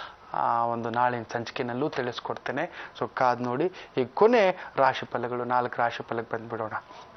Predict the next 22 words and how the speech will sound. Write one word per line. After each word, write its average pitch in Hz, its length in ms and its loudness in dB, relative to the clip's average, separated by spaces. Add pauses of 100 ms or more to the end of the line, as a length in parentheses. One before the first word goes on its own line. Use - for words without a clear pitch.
ಧನುರ್ 240 320 4
ರಾಶಿಯವರಿಗೆ 131 580 2
ವಿಶೇಷವಾದಂಥ 120 920 -4
ವಿಜಯ 113 340 -4
ಪ್ರಾಪ್ತಿ, 107 640 -6 (800)
ಶತ್ರು 147 300 0
ಪರಾಭವ, 120 800 2 (120)
ಶತ್ರು 143 340 -2
ನಾಶನ, 123 420 0 (800)
ಎಂಥ 143 380 4 (240)
ಒಂದು 185 320 6
ಕದಲಿಕೆ 180 500 4
ಇದ್ರು 170 160 4
ನೋಡಿ. 180 480 4 (360)
ಚಂದ್ರ 180 260 4
ಇವತ್ತು 151 320 2
ವಿಶೇಷವಾಗಿ 139 600 -2
ಧನಿಷ್ಠ 120 400 -2
ನಕ್ಷತ್ರ, 117 520 -4
ನಿಮ್ಗೆ 143 360 0
ಯಾರಿಗೂ 170 440 6
ಗೊತ್ತಿಲ್ಲ, 147 400 0